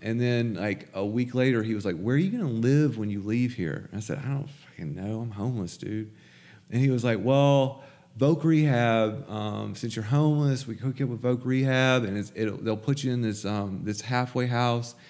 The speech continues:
that's in Hattiesburg, which is where the University of Southern Mississippi is."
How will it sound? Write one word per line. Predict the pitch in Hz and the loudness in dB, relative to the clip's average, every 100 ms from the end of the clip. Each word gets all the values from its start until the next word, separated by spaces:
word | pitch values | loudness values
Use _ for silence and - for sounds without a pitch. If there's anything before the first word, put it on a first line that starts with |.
| - - | -8 -4
that's | 113 | -4
in | 113 120 | -2 -2
Hattiesburg, | 117 110 101 95 - - - _ _ - | 0 0 0 -2 -6 -8 -12 _ _ -8
which | 110 | -6
is | 107 104 | -6 -6
where | 104 113 113 | 0 2 2
the | 107 | 2
University | 104 101 101 - | -2 -2 -4 -4
of | |
Southern | 107 101 | -4 -4
Mississippi | 104 - 156 147 104 | -6 -4 -2 -2 -2
is." | 98 92 | -2 -6